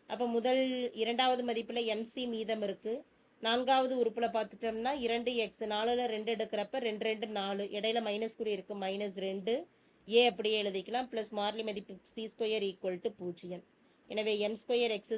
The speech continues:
ஸ்கொயர் பிளஸ் ரெண்டு பெருக்கல் எம் சி மைனஸ் ரெண்டு ஏ, எக்ஸை பின்னாடி எழுதிக்கலாம், பிளஸ் Z square equal to பூஜ்ஜியம். இது ஒரு இருபடி சமன்பாடு. இந்த இருபடி சமன்பாட்டை தீர்த்தோம் அப்படின்னா நமக்கு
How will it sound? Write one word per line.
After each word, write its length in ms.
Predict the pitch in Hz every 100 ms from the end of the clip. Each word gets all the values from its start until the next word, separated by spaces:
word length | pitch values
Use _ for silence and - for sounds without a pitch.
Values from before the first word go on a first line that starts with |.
| 214
ஸ்கொயர் 420 | 226 220 220 220 -
பிளஸ் 260 | 214 196 202 196
ரெண்டு 260 | 208 214 233 220
பெருக்கல் 380 | 202 202 220 214 196
எம் 120 | 202 -
சி 120 | 233 226 214
மைனஸ் 380 | 202 202 196 196
ரெண்டு 240 | 190 196 208 196 214
ஏ, 20 | 190 160 _ _ _ 202
எக்ஸை 180 | - 233
பின்னாடி 260 | 208 214 214 208
எழுதிக்கலாம், 440 | 190 185 202 220
பிளஸ் 200 | 220 185
Z 80 | 196 208
square 340 | - 220 214 202
equal 260 | 185 - 180 175
to 80 | 233
பூஜ்ஜியம். 500 | 208 180 175 185 180 165 _ _ _ -
இது 100 | 226 240
ஒரு 140 | 220 233 233
இருபடி 320 | 214 240 240 240
சமன்பாடு. 540 | 233 208 202 196 190 190 - _ _ _ -
இந்த 120 | 247 262 254
இருபடி 320 | 302 311 320 320
சமன்பாட்டை 460 | 294 262 254 247 240 262
தீர்த்தோம் 380 | 269 269 277 262
அப்படின்னா 320 | 240 220 240 269
நமக்கு 280 | 240 226